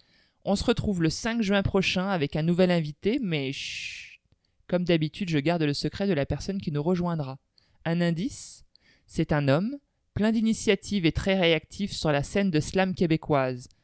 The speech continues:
Je laisse cette idée faire son chemin et je vous dis au cinq juin pour lever le voile sur ce mystère. En attendant, je vous quitte, comme à l'accoutumée, avec quelques mots de mon cru. Cette fois-ci, je ne vous partagerai pas un poème slamé.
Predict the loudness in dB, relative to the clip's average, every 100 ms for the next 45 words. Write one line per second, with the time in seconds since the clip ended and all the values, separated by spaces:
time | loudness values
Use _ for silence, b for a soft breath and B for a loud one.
0 | _ -6 -2 0 0 -2 0 0 0 -2
1 | -4 -6 -2 -2 -2 -2 -2 -2 -4 -6
2 | -2 -2 -2 -4 -2 0 -2 -4 0 0
3 | 2 2 2 -2 -4 -6 -4 -4 -4 -6
4 | -6 -6 -8 -10 _ _ _ _ _ _
5 | _ _ _ -2 0 2 2 2 0 0
6 | -2 -4 -6 -6 -2 0 0 0 -4 -6
7 | -4 0 0 0 0 -2 0 2 4 2
8 | 0 -4 -6 -8 -10 b b b b -2
9 | 0 2 2 2 0 0 0 0 0 2
10 | 2 2 2 2 0 2 4 4 2 -2
11 | 0 2 2 -2